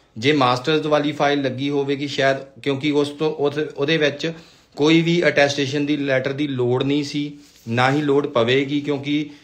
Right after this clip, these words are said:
ਉਹ ਕੈਪਿੰਗ ਤੋਂ ਬਾਹਰ ਹੈ। ਸੋ ਅੱਜ ਇੱਕ ਇਹ ਤੁਸੀਂ ਦੇਖ ਸਕਦੇ ਹੋ ਰਮਨਦੀਪ ਕੌਰ ਨੇ ਜੋ ਸਾਡੇ ਸਟੂਡੈਂਟ ਨੇ, ਸੋ ਇਹਨਾਂ ਦਾ ਅਟੈਸਟੇਸ਼ਨ ਲੈਟਰ ਇਸ਼ੂ ਹੋਇਆ ਜੋ ਕਿ ਮੌਂਟਰੀਅਲ ਕਿਊਬਿਕ ਵਿੱਚ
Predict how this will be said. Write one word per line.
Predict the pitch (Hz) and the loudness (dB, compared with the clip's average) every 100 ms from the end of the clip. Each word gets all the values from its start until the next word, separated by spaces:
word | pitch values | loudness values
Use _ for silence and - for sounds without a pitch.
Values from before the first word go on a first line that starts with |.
| _ 131 | _ 2
ਉਹ | 143 147 - - _ _ _ _ _ _ _ _ _ - 123 | 2 2 -4 -20 _ _ _ _ _ _ _ _ _ -16 -2
ਕੈਪਿੰਗ | 147 135 160 151 | 0 2 0 2
ਤੋਂ | 160 143 | 2 4
ਬਾਹਰ | 120 135 151 | 6 6 4
ਹੈ। | 143 147 - _ | 0 -2 -14 _
ਸੋ | - 160 113 131 147 | -10 -8 -6 -2 -2
ਅੱਜ | 143 | 0
ਇੱਕ | 160 156 160 160 160 156 - - | -4 -2 -6 -4 -4 -4 -8 -10
ਇਹ | 151 156 151 151 | -2 -2 -2 -6
ਤੁਸੀਂ | 139 156 | -8 -6
ਦੇਖ | 135 139 | -4 -4
ਸਕਦੇ | - 147 139 156 | -2 -4 -4 -4
ਹੋ | 156 | -2
ਰਮਨਦੀਪ | 143 135 147 143 147 - | 0 0 0 0 -2 -2
ਕੌਰ | 147 131 131 | 2 4 4
ਨੇ | 143 147 | 2 -2
ਜੋ | 143 151 147 | 0 -2 -2
ਸਾਡੇ | - 139 135 147 | -4 -2 -2 -4
ਸਟੂਡੈਂਟ | - 139 135 143 139 | -8 -10 -6 -6 -4
ਨੇ, | 151 156 156 _ _ _ _ _ _ _ - | -4 -4 -6 _ _ _ _ _ _ _ -6
ਸੋ | - 160 - | -2 -2 0
ਇਹਨਾਂ | 156 165 185 175 | 2 4 4 4
ਦਾ | 170 170 - 139 | 4 2 0 -2
ਅਟੈਸਟੇਸ਼ਨ | - 151 - 160 - 165 | 2 2 2 -2 0 2
ਲੈਟਰ | 151 143 156 156 131 - | 2 2 0 -4 -6 -10
ਇਸ਼ੂ | 135 175 151 | -4 -2 0
ਹੋਇਆ | 139 147 147 | 2 2 2
ਜੋ | 147 | -4
ਕਿ | - 160 147 | -4 -6 -2
ਮੌਂਟਰੀਅਲ | 135 139 139 151 156 | -2 -2 -2 0 0
ਕਿਊਬਿਕ | 151 156 147 151 165 | -2 -6 -4 -2 -2
ਵਿੱਚ | 160 143 - | -2 -2 -4